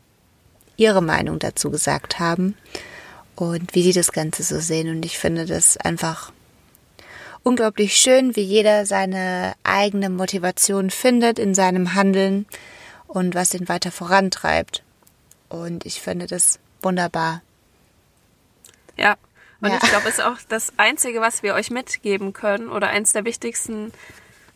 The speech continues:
Speaker 2: die Erkenntnisse so von heute, dass es wichtig ist, dass jeder von euch persönlich sich Motivatoren sucht und setzt und auf diese Ziele hinarbeitet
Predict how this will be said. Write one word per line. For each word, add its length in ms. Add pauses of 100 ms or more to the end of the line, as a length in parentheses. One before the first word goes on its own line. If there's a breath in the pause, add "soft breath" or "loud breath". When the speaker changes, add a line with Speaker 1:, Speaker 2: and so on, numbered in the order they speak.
(280)
Speaker 2:
die 140 (200)
Erkenntnisse 640
so 140
von 240
heute, 320
dass 320
es 260
wichtig 320
ist, 180
dass 200
jeder 480 (320)
von 220
euch 440 (140)
persönlich 800 (420 loud breath)
sich 260
Motivatoren 1120
sucht 580
und 180
setzt 640
und 260
auf 200
diese 340
Ziele 380
hinarbeitet 960